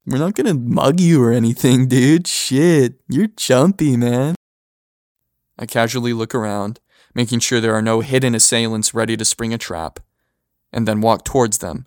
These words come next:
and the entrance to the pool. My hands are clenched within my pockets. The two men are looking through the rusty,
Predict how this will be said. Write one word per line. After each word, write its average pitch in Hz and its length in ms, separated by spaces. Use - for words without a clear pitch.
and 113 160
the 107 120
entrance 107 340
to - 100
the - 100
pool. 95 420
My 110 140
hands 113 280
are 101 80
clenched - 420
within 107 240
my 107 120
pockets. - 600
The 139 100
two 190 200
men 156 200
are 131 100
looking 127 380
through 131 240
the 143 100
rusty, 113 480